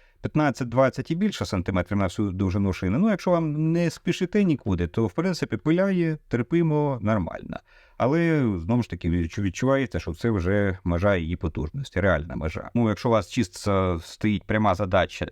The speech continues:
для якої створена ця пила, це обрізка гілок, штука чудова. Абсолютно повноцінна пила, не сучкоріза, абсолютно повноцінна, класна пилка з регулюванням,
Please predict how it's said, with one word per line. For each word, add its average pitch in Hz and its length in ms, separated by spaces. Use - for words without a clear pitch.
для 92 240
якої 98 340
створена 82 420
ця 90 160
пила, 85 340
це - 180
обрізка 92 400
гілок, 160 460
штука - 320
чудова. - 520
Абсолютно 110 480
повноцінна 95 580
пила, 165 420
не 98 120
сучкоріза, 127 560
абсолютно 113 460
повноцінна, 87 520
класна 87 400
пилка 160 360
з 87 40
регулюванням, 90 760